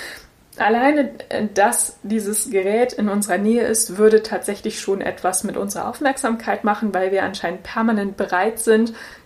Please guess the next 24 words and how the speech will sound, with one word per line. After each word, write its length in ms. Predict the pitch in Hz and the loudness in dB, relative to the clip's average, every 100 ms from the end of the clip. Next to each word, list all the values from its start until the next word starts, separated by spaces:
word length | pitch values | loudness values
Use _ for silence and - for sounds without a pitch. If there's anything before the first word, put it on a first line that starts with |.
| _ | _
doch 300 | - 180 226 | 0 2 2
nochmal 320 | 233 214 185 208 | 0 0 0 0
zuzugreifen, 720 | 254 254 226 - 196 214 214 | -4 -6 -8 -2 0 2 -2
um 160 | 202 202 | -6 -6
zu 160 | - | -8
gucken, 340 | - 240 240 208 | -8 -6 -4 -2
ob 200 | 214 - | -4 -2
wir 120 | 180 | -2
eine 180 | 170 180 | -2 -4
Nachricht 380 | 165 - - | -8 -8 -10
erhalten 540 | - 208 175 - 170 - | -8 -2 -2 -2 -10 -12
haben. 180 | - 214 214 - - - _ _ _ - | -14 -14 -20 -20 -20 -20 _ _ _ -6
Warum 320 | 151 254 294 | 0 2 4
sollte 280 | 262 240 240 | 4 4 4
man 360 | 226 214 214 - | 2 2 0 -2
dem 420 | 214 208 196 - | 0 0 -4 -6
Thema 320 | - 220 202 | -2 0 0
so 120 | 190 | -2
viel 200 | 196 196 | -8 -4
Raum 300 | 175 196 247 | 2 2 2
geben 240 | 226 220 202 | 0 -2 -2
an 160 | 175 | -6
dieser 260 | 175 202 269 | -8 -4 -4
Stelle? 400 | - 277 285 | 0 0 0